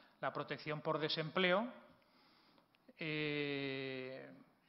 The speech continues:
había venido funcionando en otras crisis, quizás de una forma un poco más ajustada, entre otras cosas porque estaba muy bien pensada como un mecanismo de complemento de otros ingresos de personas del hogar.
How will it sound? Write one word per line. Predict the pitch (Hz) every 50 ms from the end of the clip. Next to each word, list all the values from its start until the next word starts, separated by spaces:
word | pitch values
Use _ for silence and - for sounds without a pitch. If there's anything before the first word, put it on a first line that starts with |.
| _ _ _ _ _ _ _ _ _ _ _ _ _ _ _ _ _ _ _ _ _ _ _ _ _ _ - -
había | - 156 147 156 170 170 185 180
venido | 170 175 165 175 170 175 165
funcionando | - 175 165 151 - 160 156 175 175 175 160 156 147
en | 143 147
otras | 160 156 - 143 156 - -
crisis, | - 165 185 165 - - 143 139 135 - - - - - - - - -
quizás | - - 143 - 185 180 175 -
de | 160 160
una | 170 175 156
forma | - 180 170 175
un | 170 160
poco | 180 185 - - 175
más | 175 175 180 175 - 180
ajustada, | 160 - 196 175 - - - 190 185 185 196 226 247 - - - - - - -
entre | 175 156 151 - 170
otras | 165 175 170 - -
cosas | - 160 185 196 196
porque | - 170 151 160
estaba | - - 165 160 165
muy | 165 165 170 175 170
bien | 151 165 170 170 170
pensada | - 170 165 - - 175 165 175 185 185 180
como | - 170 147 151 147 156
un | 160 170 175 - - - - - -
mecanismo | - 156 151 - 147 147 160 156 165 185 175
de | 165 160
complemento | 160 160 156 151 147 - 143 151 156 160 170 180 180 175 175 - 196 202 202
de | 165 151 151 151
otros | 156 160 160 170 160 151 -
ingresos | 160 156 156 170 165 156 - 180 175 147
de | 170
personas | - 156 139 - 139 135 139 131
del | - 113 110
hogar. | 101 - -